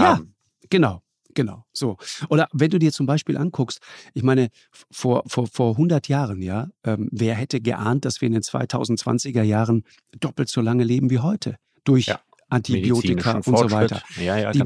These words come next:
Speaker 2: Bewohner der ärmsten Länder verfügen pro Person mittlerweile über so viele Kalorien wie Menschen bei uns in den sechzigern.
Speaker 1: Ja.
Speaker 2: Ja, das bedeutet,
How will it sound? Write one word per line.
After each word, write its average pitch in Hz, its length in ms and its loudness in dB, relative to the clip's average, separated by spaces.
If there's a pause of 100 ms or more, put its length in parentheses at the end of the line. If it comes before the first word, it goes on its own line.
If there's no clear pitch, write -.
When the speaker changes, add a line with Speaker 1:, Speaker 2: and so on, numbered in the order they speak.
(120)
Speaker 2:
Bewohner 185 400 4
der 143 160 2
ärmsten 160 500 0
Länder 90 460 -4 (540)
verfügen 165 500 0
pro - 180 -2
Person 135 440 0
mittlerweile 123 580 0 (100)
über 104 400 0
so 110 200 -2
viele 139 260 0
Kalorien 107 720 -2
wie 101 360 -2
Menschen 113 600 -2
bei 104 140 -4
uns 123 500 0
in 113 120 0
den 107 120 2
sechzigern. - 540 -6 (200)
Speaker 1:
Ja. 110 160 -2 (360)
Speaker 2:
Ja, 120 180 0
das 139 160 -2
bedeutet, 143 680 0